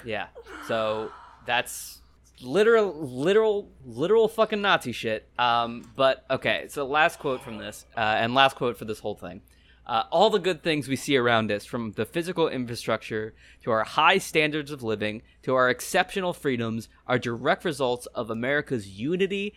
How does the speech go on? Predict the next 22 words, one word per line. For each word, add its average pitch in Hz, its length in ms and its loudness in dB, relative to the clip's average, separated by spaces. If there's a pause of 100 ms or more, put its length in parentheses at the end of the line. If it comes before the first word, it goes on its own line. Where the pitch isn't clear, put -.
(140)
stability, 139 800 0
and 120 200 -2
justice, 120 680 0 (280)
all 151 240 4
of 156 140 -4
which 139 220 2
in 127 120 -6
turn 120 460 -4 (220)
rest 131 320 4
on 131 80 -4
the 117 80 -2
bedrock 123 560 0
of 107 80 -8
our 110 100 -2
founding 110 500 -6
principle." 98 460 -14 (360)
High 220 260 8
standards 214 580 2
of 139 140 2
living 147 340 6
for 120 160 -2
who? 98 400 -4